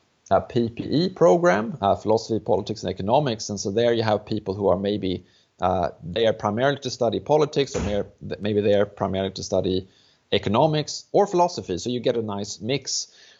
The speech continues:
And, um, it's,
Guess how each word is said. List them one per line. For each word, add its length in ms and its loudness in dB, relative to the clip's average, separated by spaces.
And, 440 -2
um, 380 0
it's, 760 -6